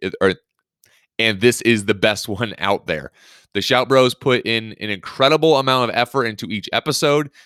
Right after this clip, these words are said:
They somehow manage to secure great guests with regularity. Their conversations are genuine, and their commentary is always insightful. Even in the middle of a pandemic, these dudes have continued to grind out weekly episodes chock full of awesome content. If you're still reading this,"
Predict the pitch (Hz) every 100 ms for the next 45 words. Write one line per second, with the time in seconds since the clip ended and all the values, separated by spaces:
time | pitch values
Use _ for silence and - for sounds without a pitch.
0 | - 101 - 131 139 143 135 127 123 -
1 | 123 120 - 117 98 92 95 123 - 135
2 | 120 - - 98 120 - 127 120 104 90
3 | 90 90 87 87 _ _ - 101 113 120
4 | 127 120 127 120 110 98 85 110 135 147
5 | 151 110 107 - 113 120 120 117 110 95
6 | - 117 147 139 95 82 73 80 - 82
7 | 92 _ _ _ - 123 143 165 151 139
8 | 131 131 120 110 113 107 110 117 113 107
9 | 110 101 113 104 110 - 92 87 - 147
10 | 156 147 135 110 113 113 107 104 85 110
11 | - 117 101 - - 101 92 - - 117
12 | 131 - 120 117 98 90 107 110 98 98
13 | 95 90 95 92 - _ _ - - 90
14 | - 139 160 139 127 117 101 104 - -